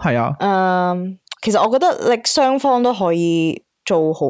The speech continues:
Speaker 2: 啲啦，即係可能唔開心嗰個亦都可以自己，呃，處理好啲嘅情緒啦，即係唔好發洩落對方身上先啦，呢個係
Speaker 1: 冇錯，
Speaker 2: 最重要嘅一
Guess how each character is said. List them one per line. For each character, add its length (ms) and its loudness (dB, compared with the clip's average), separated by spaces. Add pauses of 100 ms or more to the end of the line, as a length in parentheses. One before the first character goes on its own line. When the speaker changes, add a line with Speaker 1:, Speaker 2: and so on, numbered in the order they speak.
Speaker 2:
啲 200 -2
啦， 220 0
即 80 0
係 60 0
可 100 0
能 640 -6
唔 40 -2
開 200 0
心 140 -2
嗰 140 0
個 140 -2
亦 80 0
都 160 -2
可 220 -2
以 480 -4
自 220 -6
己， 680 0
呃， 500 -2
處 180 -4
理 140 2
好 180 -4
啲 180 0
嘅 40 2
情 200 -6
緒 180 -4
啦， 180 0
即 100 -2
係 60 0
唔 160 -4
好 220 -2
發 260 -4
洩 280 -2
落 120 -2
對 140 0
方 160 -2
身 180 -2
上 240 -4
先 160 -4
啦， 200 -4
呢 100 -6
個 100 -4
係 160 -2
Speaker 1:
冇 160 -2
錯， 20 -2
Speaker 2:
最 260 0
重 200 -2
要 160 -2
嘅 100 -2
一 20 -2